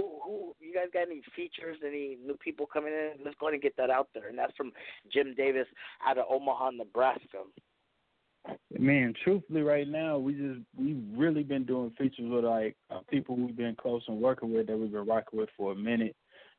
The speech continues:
Speaker 2: For our partner K E on there, we got a, um,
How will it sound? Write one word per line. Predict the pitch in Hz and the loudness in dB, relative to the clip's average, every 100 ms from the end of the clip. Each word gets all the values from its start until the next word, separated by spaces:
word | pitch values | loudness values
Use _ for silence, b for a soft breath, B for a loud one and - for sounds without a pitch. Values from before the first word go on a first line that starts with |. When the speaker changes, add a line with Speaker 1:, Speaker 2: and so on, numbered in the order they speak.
| - | -2
Speaker 2:
For | 107 | 2
our | 107 110 | 4 4
partner | 107 131 123 110 | 4 4 2 2
K | - 131 | -2 0
E | 117 117 123 123 | 2 2 0 0
on | 120 | -2
there, | 117 117 117 117 _ _ _ - | 0 2 2 0 _ _ _ -8
we | 113 | 0
got | 120 | 2
a, | 120 | 4
um, | 113 117 110 104 101 | 6 6 6 0 -10